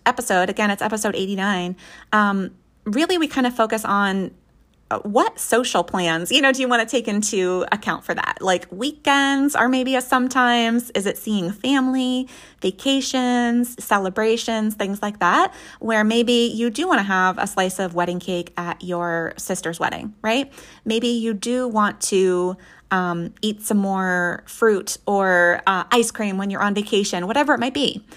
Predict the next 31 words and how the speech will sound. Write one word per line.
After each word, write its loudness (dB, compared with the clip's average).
Um, 0
but 2
to 0
actually -2
make 2
allowances 0
for -6
that 2
and 0
to -6
give -2
yourself -6
permission -4
for -6
that, -2
um, 0
you'll 0
find 2
that 2
you -6
feel -2
so 0
different -2
when 0
you 0
open 0
up -2
your -2
definition -2
of -2
success -4